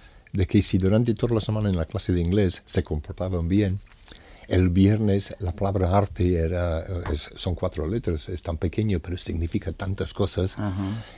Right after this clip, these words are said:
Speaker 1: Entonces le decía que, bueno, tengo que comentar que antes de ello, que en aquellos momentos, eh, el, el trabajo de arte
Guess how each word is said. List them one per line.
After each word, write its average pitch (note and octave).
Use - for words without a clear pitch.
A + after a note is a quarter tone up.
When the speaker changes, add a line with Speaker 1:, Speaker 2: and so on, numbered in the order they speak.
Speaker 1:
Entonces G#2
le G#2
decía G#2
que, G2
bueno, G2+
tengo A2+
que G#2
comentar E2+
que F#2+
antes F#2+
de G2+
ello, F#2
que F2
en E2+
aquellos G2+
momentos, F#2+
eh, F2
el, E2
el F2
trabajo G#2+
de F#2
arte G2